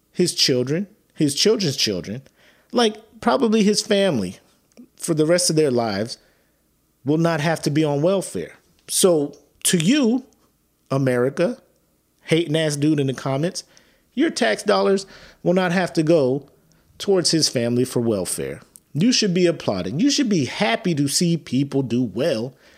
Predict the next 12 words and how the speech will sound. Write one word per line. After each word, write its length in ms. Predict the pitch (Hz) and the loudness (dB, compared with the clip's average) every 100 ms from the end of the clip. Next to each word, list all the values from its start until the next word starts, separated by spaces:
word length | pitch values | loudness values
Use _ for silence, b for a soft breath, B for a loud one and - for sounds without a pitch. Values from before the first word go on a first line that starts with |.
| b - | b -4
So 160 | - | 0
your 220 | 180 214 | 2 2
tax 380 | 226 - 254 240 | 0 0 0 0
dollars, 380 | 180 165 131 127 | 0 0 0 0
sir, 380 | - 139 156 - _ _ | 0 0 -2 -4 _ _
don't 160 | 220 214 | 0 0
be 100 | 214 | 2
going 240 | 202 202 | 2 2
to 80 | 196 | 2
welfare 500 | 185 220 214 180 175 | 2 2 2 0 0
supporting 480 | - 170 196 180 170 | 0 0 -2 -2 -2
people 440 | 185 165 185 190 | -2 0 -2 -2